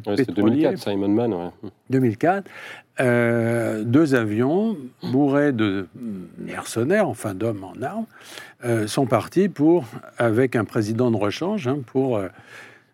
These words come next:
Speaker 2: euh, faire un, un coup d'État clé en main en Guinée équatoriale. Et le commanditaire de, le commanditaire de cette opération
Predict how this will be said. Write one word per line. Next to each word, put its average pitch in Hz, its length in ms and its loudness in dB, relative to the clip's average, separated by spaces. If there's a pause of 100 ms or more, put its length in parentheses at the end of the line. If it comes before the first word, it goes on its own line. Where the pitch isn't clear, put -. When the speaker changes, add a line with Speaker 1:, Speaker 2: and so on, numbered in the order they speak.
Speaker 2:
euh, 101 880 0
faire 143 260 0
un, 98 600 -2 (100)
un 104 220 -2
coup 107 160 -4
d'État 98 340 -4
clé 143 180 0
en 117 200 2
main 180 400 -2 (260)
en 135 140 0
Guinée 117 260 2
équatoriale. 107 560 -6 (140)
Et 151 320 4
le 131 160 2
commanditaire 120 760 0
de, 95 140 -4
le 104 280 -2
commanditaire 113 520 0
de 92 140 -8
cette - 260 -8
opération 95 560 -6